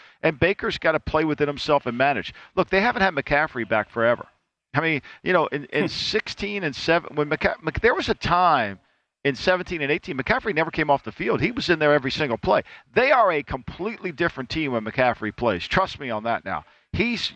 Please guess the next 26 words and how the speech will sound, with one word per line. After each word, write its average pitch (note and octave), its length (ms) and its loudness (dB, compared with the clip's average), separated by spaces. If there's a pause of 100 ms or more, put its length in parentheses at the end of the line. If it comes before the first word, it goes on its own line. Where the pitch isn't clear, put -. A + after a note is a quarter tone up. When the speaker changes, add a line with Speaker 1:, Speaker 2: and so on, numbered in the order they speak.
Speaker 1:
he's C3 300 -2
tough - 300 0
to G#3+ 80 -4
tackle, E3+ 500 0
even C#3 220 -6
he's E3 180 -8
a E3+ 60 -2
little D#3+ 260 -2
guy. D3 400 2 (300)
He's D3 240 -2
effective E3 500 -2
in F3 80 -10
the E3+ 80 -8
passing D#3 460 0
game. D3 400 -4 (240)
He C#3+ 120 -2
makes D3 380 0
explosive D#3+ 600 -2
plays D3 500 2
with A2+ 160 -4
D F3 160 -6
J D#3 220 2
Moore D3+ 320 4
on D3 100 4
the C#3 140 2
outside. C#3 580 2